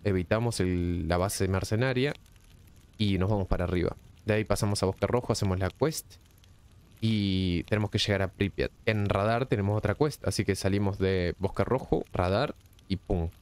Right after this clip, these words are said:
llegamos acá a vender todas las cosas y, y almacenar. No tenemos exoesqueleto, no tenemos mochilas grandes, no tenemos absolutamente nada como para cargar peso.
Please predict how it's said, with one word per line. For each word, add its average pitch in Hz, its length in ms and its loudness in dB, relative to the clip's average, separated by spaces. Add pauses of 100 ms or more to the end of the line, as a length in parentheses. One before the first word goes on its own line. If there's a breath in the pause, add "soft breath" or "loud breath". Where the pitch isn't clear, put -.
llegamos 95 340 0
acá 95 140 0
a 95 40 2
vender 90 300 0
todas 90 160 0
las 87 100 -4
cosas 135 480 -2
y, 85 320 0 (720)
y 90 80 0
almacenar. 87 460 0 (800)
No 117 100 2
tenemos 123 280 0
exoesqueleto, 113 720 0
no 110 100 0
tenemos 107 380 0
mochilas 98 400 0
grandes, 101 800 0
no 95 80 0
tenemos 104 240 2
absolutamente 95 580 0
nada 95 180 0
como 90 180 0
para 90 180 -2
cargar 87 340 -2
peso. 90 420 -2